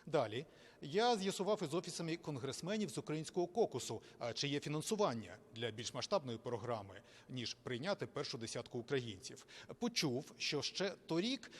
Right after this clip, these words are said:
голосували за виділення на ці цілі ста мільйонів доларів. Вони увійшли до Defense Authorization Act, до військового кошторису країни, е, не окремим цільовим рядком, але як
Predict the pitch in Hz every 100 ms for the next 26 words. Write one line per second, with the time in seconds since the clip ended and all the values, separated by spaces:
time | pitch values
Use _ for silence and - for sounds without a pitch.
0 | - 139 165 165 214 214 147 156 143 160
1 | 123 120 107 104 101 113 117 180 - 185
2 | 151 - 165 170 156 160 156 156 165 107
3 | 98 - - - - 139 151 156 156 147
4 | 165 - 131 110 110 151 123 120 117 104
5 | - 127 143 139 123 - 123 143 151 214
6 | - 190 151 139 - - 127 113 110 -
7 | 113 117 135 - 240 - 196 165 165 165
8 | 156 151 - - - - 160 170 214 220
9 | - 139 139 165 - 151 139 160 196 208
10 | - 220 220 220 175 180 151 117 113 175